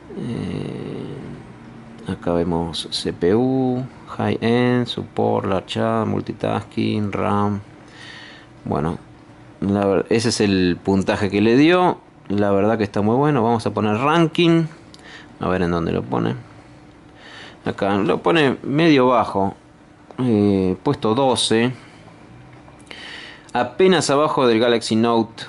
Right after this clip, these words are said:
eh, cinco. Aunque acá arriba dice, no sé si llegan a ver, Huawei Mate ocho,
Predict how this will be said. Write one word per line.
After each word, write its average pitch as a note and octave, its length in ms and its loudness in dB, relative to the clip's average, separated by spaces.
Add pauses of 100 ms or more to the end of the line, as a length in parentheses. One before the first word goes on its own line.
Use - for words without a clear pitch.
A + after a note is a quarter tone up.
(260)
eh, G2+ 180 0
cinco. C3+ 760 2
Aunque A#2+ 160 2
acá C3+ 200 0
arriba D3 340 4
dice, A#2 420 2 (100)
no G#2 140 -4
sé A#2+ 140 -2
si G2 100 -2
llegan F#2+ 320 0
a G2 100 0
ver, A2 300 0 (160)
Huawei B2+ 400 4
Mate A#2 360 2
ocho, G#2 500 0